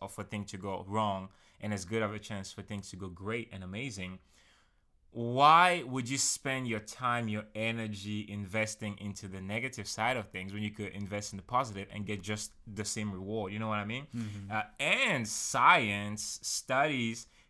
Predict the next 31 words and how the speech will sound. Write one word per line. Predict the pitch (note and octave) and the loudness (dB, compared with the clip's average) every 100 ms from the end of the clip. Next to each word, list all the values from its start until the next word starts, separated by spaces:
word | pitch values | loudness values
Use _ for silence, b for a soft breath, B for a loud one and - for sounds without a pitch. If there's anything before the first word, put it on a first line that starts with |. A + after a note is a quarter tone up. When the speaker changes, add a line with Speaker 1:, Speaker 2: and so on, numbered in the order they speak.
| b | b
Speaker 1:
keep | D#3 D#3 | -4 -2
showing | - D3 C3 B2 | 0 0 0 0
us | A#2+ B2+ | -4 -2
more | B2 | -2
and | G#2+ G#2+ | 0 -2
more | C#3 C3 | 0 0
that | G#2 G2+ G2 - b b | 0 0 0 -6 b b
your | A2+ B2+ | -2 0
expectation | A#2+ A#2 - A2+ D3 C#3+ B2 G#2 - | -2 -4 -4 -4 -4 -6 -6 -10 -8
actually | C#3+ E3 G3 - B2 A2 | -4 -2 -4 -4 -4 -2
has | A2 A2+ G#2+ | 0 -2 -2
a | G2 | -8
lot | F2+ F#2 D3+ G3+ | -6 4 8 8
more | G3 C#3+ | 6 0
to | A#2+ | 0
do | A2 | -2
with | G#2+ | -2
the | G2+ | -2
outcome | G2 G#2 - F#2+ | -2 -2 -4 -8
than | F#2+ F#2 | -6 -6
you | |
think. | F2+ C#3 G2 - B B | 0 0 0 -6 B B
So | B - C3+ A#2+ A2+ - | B 2 4 2 0 -6
in | B2 | -6
positioning | A2 A2+ G#2+ F3 F#3 C#3+ | -6 -4 -2 -2 -2 -4
yourself | A2+ A#2 G#2+ G#2 - | -4 0 0 -2 -12
with | - A2 G#2+ G#2+ | -8 -4 -4 -4
the | G#2+ | -8
positive | - A#2 B2 B2 | 0 0 0 -2
expectation, | A2 A2 - F#2+ A2+ C3 D#3+ E3+ F3 B B B | -2 -4 -8 -8 -6 -6 -6 -8 -10 B B B
you | A#2+ | -6